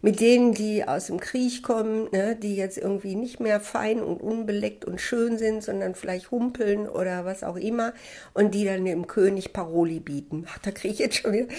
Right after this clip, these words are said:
Tränen in den Augen, ehrlich, alleine bei diesem Gedanken.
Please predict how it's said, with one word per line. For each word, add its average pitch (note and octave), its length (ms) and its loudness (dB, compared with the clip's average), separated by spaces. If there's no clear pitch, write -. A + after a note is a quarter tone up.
Tränen B3+ 380 4
in A3 160 2
den - 40 -4
Augen, G#3 420 0
ehrlich, A#3+ 400 4
alleine A3+ 440 4
bei G3+ 140 2
diesem G3 360 0
Gedanken. F#3+ 640 -6